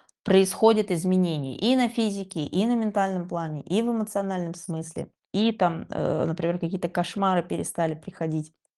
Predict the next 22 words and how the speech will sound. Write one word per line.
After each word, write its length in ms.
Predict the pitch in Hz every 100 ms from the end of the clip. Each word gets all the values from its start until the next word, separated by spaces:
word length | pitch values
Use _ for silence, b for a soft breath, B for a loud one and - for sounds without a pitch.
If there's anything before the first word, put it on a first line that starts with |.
| _ _ _ _ _ _
во 220 | 214 175
сне, 440 | 165 - 175 151 - B B B B B -
и 160 | 220 226
даже 300 | 220 233 214
какие-то 340 | 196 214 208 196
страхи 440 | - 190 190 190
потихонечку, 920 | 185 165 180 - 196 185 - 175 160
если 360 | 165 190 185 185
не 140 | 180
ушли, 400 | 180 180 190 208
то 120 | 202 160
как 200 | 160 185
минимум 280 | 185 180 160
человек 220 | 170 170
начал 300 | 165 160 170
о 40 |
них 140 | 165 160
задумываться 640 | 165 156 180 160 156 156
в 80 | 170
более 300 | 165 156 151
конструктивном 640 | 165 160 165 160 151 151 147
ключе. 260 | 151 -